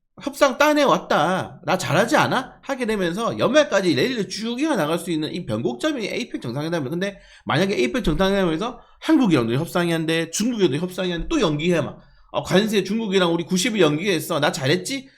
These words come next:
하면 이거는 돌 맞는단 말이에요. 그렇기 때문에 지금은 한국이든 미국이든 하나의 협상을 가져가야 돼요.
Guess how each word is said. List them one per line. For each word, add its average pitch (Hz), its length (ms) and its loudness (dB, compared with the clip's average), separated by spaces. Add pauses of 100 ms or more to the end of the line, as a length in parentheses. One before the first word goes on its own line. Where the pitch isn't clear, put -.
(120)
하면 294 240 2
이거는 233 500 2
돌 143 120 2
맞는단 208 360 2
말이에요. 95 400 0
그렇기 139 180 -10
때문에 113 420 -4 (300)
지금은 240 480 -2
한국이든 262 520 0
미국이든 170 400 0
하나의 269 280 -4
협상을 269 300 0
가져가야 185 440 0
돼요. 101 300 -8